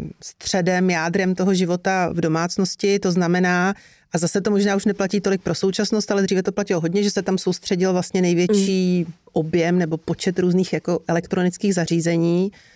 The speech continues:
Speaker 1: To znamená televize, já jsem ještě pamatu-, já ještě pamatuji hi-fi věž.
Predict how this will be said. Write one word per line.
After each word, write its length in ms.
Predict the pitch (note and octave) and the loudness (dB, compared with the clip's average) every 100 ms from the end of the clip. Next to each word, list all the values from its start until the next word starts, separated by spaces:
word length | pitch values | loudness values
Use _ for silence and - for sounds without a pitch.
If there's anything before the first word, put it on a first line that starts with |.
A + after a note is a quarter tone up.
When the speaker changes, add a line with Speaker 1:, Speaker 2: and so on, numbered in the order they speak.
| _ _ | _ _
Speaker 1:
To 80 | |
znamená 240 | - D#3+ C#3+ | -4 -2 -2
televize, 480 | F#3 F#3+ F#3+ F#3 F#3 | -2 0 2 2 2
já 300 | F3+ F3+ E3 | 2 0 -2
jsem 220 | - F3 | 0 0
ještě 200 | D#3+ E3+ | 0 -4
pamatu-, 380 | D#3+ E3 - E3+ | -2 -2 -2 -2
já 100 | F3+ | 0
ještě 200 | D#3+ - | -2 -2
pamatuji 560 | - E3 E3 E3+ E3 D3+ - | -2 -2 0 0 0 -2 -4
hi-fi 300 | C3 D#3+ F#3 | -6 -4 -2
věž. 400 | F3 F3 G3 - | 0 -2 -4 -8